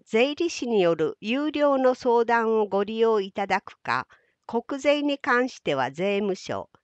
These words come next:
市民税に関しては課税課でご相談ください。問い合わせ、課税課、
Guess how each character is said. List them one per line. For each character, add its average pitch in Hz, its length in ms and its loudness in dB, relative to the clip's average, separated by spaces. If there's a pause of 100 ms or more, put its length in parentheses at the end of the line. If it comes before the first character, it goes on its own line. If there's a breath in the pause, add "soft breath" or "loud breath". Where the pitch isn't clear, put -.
(220)
市 - 280 -6
民 294 280 2
税 226 240 2
に 180 160 0
関 196 300 -4
し - 120 -18
て 135 160 -4
は 127 180 -2 (100)
課 220 180 0
税 269 280 -2
課 247 180 0
で 233 120 -2
ご 190 180 0
相 208 260 -2
談 190 240 0
く - 140 -8
だ 175 140 -2
さ 143 220 -8
い。 123 180 -12 (1300)
問 196 240 -2
い 196 80 0
合 190 80 2
わ 185 140 -2
せ、 - 360 -6
課 185 180 -4
税 196 300 -2
課、 - 280 -4